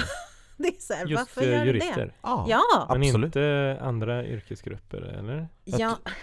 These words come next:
Speaker 1: kanske I T-utvecklare också. <laughs> För de har så fullt upp. Men, men just det här,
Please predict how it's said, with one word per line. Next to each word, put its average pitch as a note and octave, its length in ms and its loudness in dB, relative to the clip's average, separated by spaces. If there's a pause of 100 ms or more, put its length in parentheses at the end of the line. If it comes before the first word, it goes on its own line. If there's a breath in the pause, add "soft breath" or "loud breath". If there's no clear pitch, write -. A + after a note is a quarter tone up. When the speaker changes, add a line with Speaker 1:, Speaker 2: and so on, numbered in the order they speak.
(220 loud breath)
Speaker 1:
kanske G#3+ 640 -4
I F#3 180 -8
T-utvecklare E3+ 840 -8
också. - 300 -14 (460 soft breath)
<laughs> - 540 -8
För - 140 -6
de F#3+ 240 -2
har F#3 120 0
så F3+ 200 -2
fullt E3 400 -4
upp. D#3+ 280 -2 (680 soft breath)
Men, A3+ 220 -2
men C4 260 -2
just B3 220 -4
det A#3 60 -6
här, F#3 460 -4